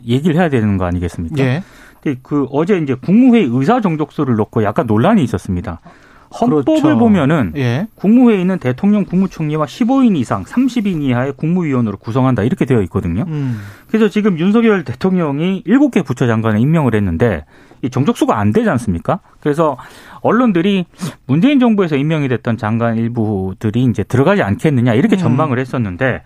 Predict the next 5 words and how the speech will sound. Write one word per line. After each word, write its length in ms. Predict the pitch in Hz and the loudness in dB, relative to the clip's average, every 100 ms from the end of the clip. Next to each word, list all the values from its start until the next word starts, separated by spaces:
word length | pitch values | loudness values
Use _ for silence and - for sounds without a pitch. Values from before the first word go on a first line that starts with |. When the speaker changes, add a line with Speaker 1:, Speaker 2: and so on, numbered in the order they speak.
| - - | -18 -8
Speaker 1:
어제 220 | 120 156 220 | -2 0 -2
대통령 440 | 127 123 208 233 | -4 0 0 2
대변인실이 800 | 120 120 156 175 160 123 143 82 - - - - | 0 0 0 -2 -4 -2 -2 -4 -12 -20 -20 -8
법제처에서 760 | 131 127 277 269 226 160 165 | -6 -2 -2 0 -2 0 0
이제 340 | 147 127 104 | -2 -2 -4